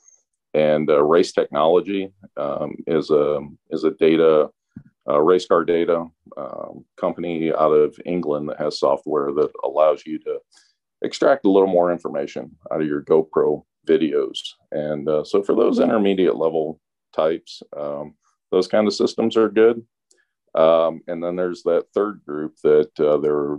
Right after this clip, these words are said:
the really competitive wheel-to-wheel, um,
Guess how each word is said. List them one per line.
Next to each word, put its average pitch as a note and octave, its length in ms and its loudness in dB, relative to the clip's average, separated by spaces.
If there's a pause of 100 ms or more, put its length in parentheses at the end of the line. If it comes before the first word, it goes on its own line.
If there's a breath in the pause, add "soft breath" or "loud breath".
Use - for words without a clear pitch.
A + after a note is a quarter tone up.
the D2 80 -2
really D#2+ 420 2
competitive E2+ 640 2
wheel-to-wheel, E2 920 0 (200)
um, C#2+ 500 -12